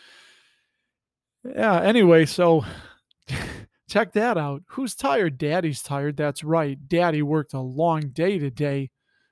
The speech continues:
but Daddy's doing this podcast just for you. That's right, Joe. Doing it just for you. <laughs> If your name is Joe, that just threw you for a loop. I love doing that, baby.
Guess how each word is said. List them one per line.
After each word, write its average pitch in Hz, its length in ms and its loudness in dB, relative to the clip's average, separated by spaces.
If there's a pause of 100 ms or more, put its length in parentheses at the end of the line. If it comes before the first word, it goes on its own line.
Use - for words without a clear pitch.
(180)
but 139 160 -6
Daddy's 180 460 -4
doing 160 280 0
this 160 160 -2
podcast 147 680 -2
just 143 360 0
for 156 160 0
you. 156 380 2 (760)
That's 151 240 -2
right, 180 220 4
Joe. 151 380 2 (280)
Doing 170 260 4
it 139 100 -2
just 151 300 -2
for 160 120 0
you. 151 280 0
<laughs> - 40 -20 (580)
If - 100 -16
your 208 140 4
name 196 280 2
is 135 140 0
Joe, 151 500 4 (1040)
that 185 160 2
just 165 260 -2
threw 165 220 -2
you 160 160 2
for 160 220 -4
a 151 40 0
loop. 151 300 -2
I 143 80 -4
love 151 400 0
doing 147 300 -4
that, 139 260 -10
baby. 160 460 0